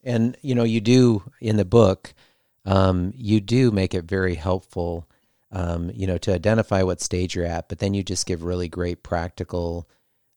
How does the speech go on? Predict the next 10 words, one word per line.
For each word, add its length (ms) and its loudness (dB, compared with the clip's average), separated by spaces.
um, 500 -6
and 140 -2
even 280 -4
fun 420 -2
ways 520 0
that 160 -4
you 160 -6
can 180 -6
start 480 -6
building, 580 -4